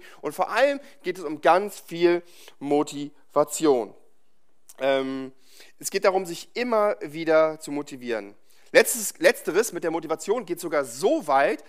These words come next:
dass manche Trainer vor wichtigen Spielen überhaupt gar kein körperliches Training mit den, mit der Mannschaft machen,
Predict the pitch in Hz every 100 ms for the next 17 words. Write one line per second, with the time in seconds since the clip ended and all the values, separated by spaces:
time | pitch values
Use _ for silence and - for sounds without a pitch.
0 | - 170 180 190 294 330 - - 302 214
1 | 180 170 208 - 196 196 - 202 202 185
2 | 175 233 - 247 190 143 143 127 131 117
3 | - - 151 156 160 165 160 160 - 147
4 | 160 156 180 185 180 175 202 196